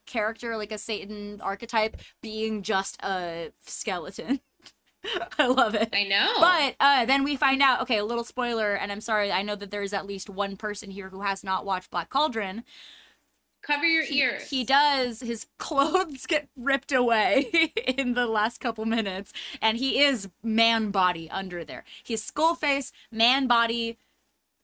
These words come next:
Speaker 1: uh, acrylic finger with joints, penis is what we have <laughs> assumed.
Speaker 2: We haven't looked for Bone King porn, but it's there 'cause of the rule.
Speaker 1: Oh, Rule thirty-four? Listen,
Speaker 2: There it is.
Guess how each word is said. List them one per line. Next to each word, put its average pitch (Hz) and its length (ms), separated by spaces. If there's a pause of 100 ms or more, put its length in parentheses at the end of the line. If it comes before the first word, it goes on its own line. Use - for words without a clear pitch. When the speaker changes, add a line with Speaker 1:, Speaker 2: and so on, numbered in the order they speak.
(100)
Speaker 1:
uh, 214 420
acrylic 269 560
finger 226 380
with 214 200
joints, 202 580
penis 185 400
is 175 240
what 190 180
we 185 100
have 180 220 (140)
<laughs> - 140
assumed. - 680 (1600)
Speaker 2:
We 277 120
haven't 349 200
looked 311 180
for 294 220
Bone 247 280
King 254 380
porn, 285 300
but 196 120
it's - 160
there 254 380 (440)
'cause 220 160
of 226 80
the 220 100
rule. 311 380 (1000)
Speaker 1:
Oh, 285 260
Rule 269 240
thirty-four? 302 680 (240)
Listen, 277 320
Speaker 2:
There 214 100
it 220 80
is. 339 260